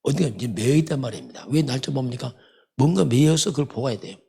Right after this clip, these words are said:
이 운명이만 쉽게 말하면 이 귀신들입니다. 악한 영들.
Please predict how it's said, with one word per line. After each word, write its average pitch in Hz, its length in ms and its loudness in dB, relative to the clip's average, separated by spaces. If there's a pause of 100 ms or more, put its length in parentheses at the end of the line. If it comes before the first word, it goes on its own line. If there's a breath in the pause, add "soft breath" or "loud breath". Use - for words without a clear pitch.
(1300)
이 156 80 4
운명이만 143 540 4
쉽게 - 220 2
말하면 - 480 -2 (140)
이 117 160 -4
귀신들입니다. 156 600 -4
악한 120 280 -6
영들. 98 180 -14